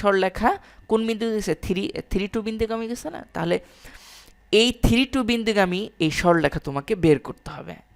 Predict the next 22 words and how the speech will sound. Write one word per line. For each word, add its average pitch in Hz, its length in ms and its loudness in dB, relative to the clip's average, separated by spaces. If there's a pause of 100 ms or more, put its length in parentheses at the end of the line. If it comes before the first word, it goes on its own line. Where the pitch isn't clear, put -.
কোন 233 140 2 (140)
কন্ডিশনের 226 600 0
উপর? 269 200 6 (240)
ওএ 185 280 6
minus 147 240 -6 (120)
ওবি 147 220 -4
equal - 240 -8
to - 60 -18 (100)
two। - 120 -10 (480)
এখন 247 260 4
আমরা 156 140 4 (140)
ধরে 156 280 6
নিব 127 120 -6 (400)
যে, 135 100 -4 (400)
কিভাবে 170 380 -2
ধরে 180 220 -2
নিব? 185 100 -8 (120)
যে 175 60 -4 (120)
ধরি, 139 220 -2 (2000)
ধরি 131 240 -2 (1120)
সরলরেখার 151 560 4
সমীকরণ, 143 480 -6